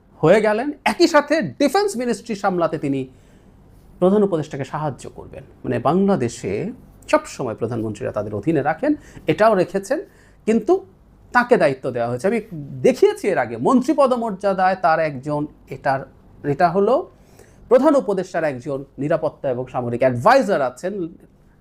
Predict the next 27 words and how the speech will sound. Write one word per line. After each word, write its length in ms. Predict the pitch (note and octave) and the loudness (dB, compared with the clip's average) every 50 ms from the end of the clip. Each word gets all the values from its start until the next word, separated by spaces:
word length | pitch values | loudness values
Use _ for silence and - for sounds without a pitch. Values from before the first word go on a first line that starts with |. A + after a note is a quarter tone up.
| _ _ _ _ _ _ _ _ _ - | _ _ _ _ _ _ _ _ _ 0
মন্ত্রীর 360 | C#3 - C4 C4 C4 D#4 B3+ F3 | 2 4 4 4 4 2 2 2
পদমর্যাদায় 680 | F3 C3+ A#2 G#2+ G2 G2+ G2 - B2 B2 A#2+ C3 E3+ | 0 -2 -2 -4 -10 -10 -8 -6 -4 0 2 4 4
already, 380 | F#3+ D3+ E3 G#3+ F#3+ A#2 G2 G#2+ A2 A#2+ | 4 2 2 0 -2 -2 -6 -10 -10 -8
যদি 180 | C3+ C3 C3 | -8 -8 -6
তার 160 | C3 - B2+ | -4 -4 -4
এই 60 | B2 B2 | -4 -4
সাহায্য 440 | - - B2 C#3 C#3 A2+ - B2+ | -4 -4 -4 -4 -4 -8 -10 -14
প্রয়োজন 420 | - - A#2+ G#2 G#2 A2 B2+ A2 A2+ | -14 -12 -10 -10 -10 -10 -10 -8 -4
হয়, 220 | B2+ B2+ A#2+ A2+ - - - - - - | -2 -2 -2 -2 -4 -10 -20 -20 -20 -10
সেখানে 260 | - F3 D#3 D#3+ D#3 - - | -4 0 2 2 2 2 2
আরেকজনকে 480 | D3+ F3+ A3 A#3 G#3 F#3+ A3+ G#3+ - A3+ | 2 4 4 4 2 -2 -4 -6 -4 -2
এবার 160 | A3+ G#3+ D#3+ | -2 -2 -2
মিনিস্ট্রি 600 | C3 B2+ C3 D#3 G#3 C4+ F4 F4 F4 - - B3+ | -2 0 2 4 4 6 4 2 2 0 -10 -8
সামলাতে 420 | - F3+ D#3+ D3+ C3 A#2 - - A#2+ | -6 -6 -6 -6 -6 -8 -8 -8 -10
হবে, 220 | A#2 A2 G#2+ A2 | -12 -12 -12 -12
এটা 140 | G#2+ - G2+ | -12 -12 -10
দেওয়া 180 | G2 A#2+ C3+ | -6 -4 -4
হয়েছে। 140 | D3 G3+ B3 | -4 -2 0
তার 160 | - G#3 F3 | 2 2 4
মানে 240 | D3+ D3+ D3+ E3 D#3+ D#3 - - - - - | 4 4 4 4 2 -2 -6 -16 -20 -18 -6
সেনাবাহিনীর 600 | - - B3+ C4 B3+ A3+ G3 F3 D#3+ D3 C3+ A#2+ | 0 2 4 4 4 2 2 0 0 -2 -2 -4
ওপরে 360 | A#2 A2 - C3 C#3 A#3 D#4+ F4 - _ _ _ _ _ - | -4 -6 -6 -4 -4 -4 -4 -6 -10 _ _ _ _ _ -8
ডিফ্যাক্টো 500 | A2+ D#3 D3+ - F3+ - - - - C#3 | -6 -4 -2 0 0 -2 -2 -4 -8 -6
নিয়ন্ত্রণ। 480 | A2 A2 G#2 G2 G2+ G2 - - - - - - - - | -6 -4 -6 -6 -8 -10 -12 -14 -16 -16 -18 -20 -8 0
আবারও 260 | - A2+ G3 B3+ C4 B3 | 2 4 6 6 4 4
সেই 160 | - C4+ B3+ B3+ | 2 2 2 2
কথা, 380 | A#3+ - - - - - - | 2 2 2 -2 -4 -4 -6